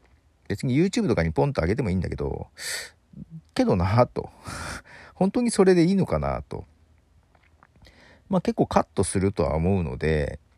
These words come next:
まあ本編で話してないことがあるとは思うんだけど、ただ言うても本編とそんな変わんないんでね。で、まあ収録して、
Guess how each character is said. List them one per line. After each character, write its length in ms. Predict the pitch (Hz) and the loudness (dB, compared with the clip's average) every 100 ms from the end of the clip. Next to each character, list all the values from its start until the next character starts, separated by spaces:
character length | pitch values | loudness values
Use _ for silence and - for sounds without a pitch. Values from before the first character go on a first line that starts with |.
| _ _ _ _ - | _ _ _ _ -10
ま 120 | - | -4
あ 60 | 104 | -2
本 240 | 98 156 151 | 0 -2 0
編 160 | 90 | -2
で 80 | 76 | -2
話 260 | 90 123 131 | -2 -2 -2
し 20 | |
て 60 | |
な 120 | 90 92 | -2 -2
い 60 | |
こ 120 | 85 | -2
と 120 | 78 73 | -6 -6
が 240 | 65 - - - | -6 -8 -12 -6
あ 120 | - | 0
る 100 | 139 | 0
と 100 | - | 0
は 60 | - | -2
思 140 | 82 | -2
う 40 | 80 | -2
ん 20 | |
だ 120 | 71 | -4
け 80 | 76 | -6
ど、 500 | 71 67 62 - - _ | -4 -4 -6 -10 -14 _
た 100 | - | -6
だ 140 | 147 - - _ - | -6 -6 -12 _ -8
言 360 | 143 226 285 294 | -4 -2 -2 -2
う 40 | |
て 140 | - | -2
も 180 | 254 120 | -2 0
本 280 | 101 135 110 | 0 0 -2
編 220 | - 76 | -4 -4
と 140 | 71 - | -6 -10
そ 140 | - | -4
ん 120 | 92 | -2
な 100 | 90 87 | -2 -2
変 100 | 85 | -2
わ 100 | 82 | -2
ん 80 | 80 | -2
な 120 | 78 | -6
い 40 | |
ん 20 | |
で 100 | - | -8
ね。 300 | 101 139 143 - - - - - _ _ - | -6 -4 -6 -8 -20 -20 -20 -20 _ _ -4
で、 260 | - - - - | -2 -2 -4 -8
ま 160 | 117 110 | 0 0
あ 20 | |
収 260 | - 104 | 2 2
録 380 | 110 104 - 101 | 2 0 0 -2
し 100 | 90 | -2
て、 420 | - 127 92 - | -2 0 0 -2